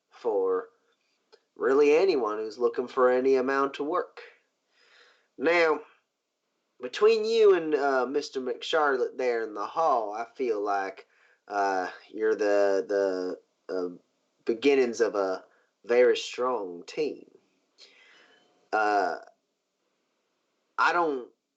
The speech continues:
have any work that I need done currently, per se, but should you find yourself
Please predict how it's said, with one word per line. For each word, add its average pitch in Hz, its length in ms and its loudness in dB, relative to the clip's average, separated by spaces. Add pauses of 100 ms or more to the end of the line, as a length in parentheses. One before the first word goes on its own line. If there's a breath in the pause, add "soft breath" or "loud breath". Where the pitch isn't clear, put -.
(120)
have 143 480 -4
any 117 280 -8
work 117 420 -4 (680)
that 113 140 -6
I 110 160 -2
need 107 420 -12
done 95 540 -6 (840)
currently, - 760 -2 (120)
per 135 180 -2
se, - 520 -4 (1080)
but 127 520 0 (320)
should 240 380 -2
you 220 140 -2
find 101 400 -4
yourself - 800 -16